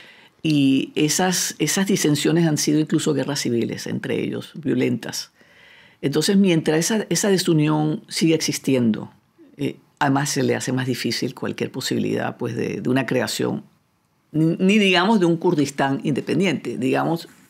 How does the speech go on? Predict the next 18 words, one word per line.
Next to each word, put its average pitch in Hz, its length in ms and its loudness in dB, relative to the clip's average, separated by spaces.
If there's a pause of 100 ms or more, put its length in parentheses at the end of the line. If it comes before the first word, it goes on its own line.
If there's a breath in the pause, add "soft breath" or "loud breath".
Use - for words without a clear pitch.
(400 loud breath)
de 147 120 2
una, 147 260 4
de 151 100 2
una 156 120 4
fuerza 139 760 0 (420 loud breath)
que 135 80 0
pueda 131 200 2
mantenerse. 127 340 0
En 151 80 2
este 180 180 2
momento 185 400 2
hay 180 140 6
unión 151 320 2
entre 143 160 -2
los 127 100 -4
kurdos 139 300 -2
de 123 60 2
Irán, 127 340 0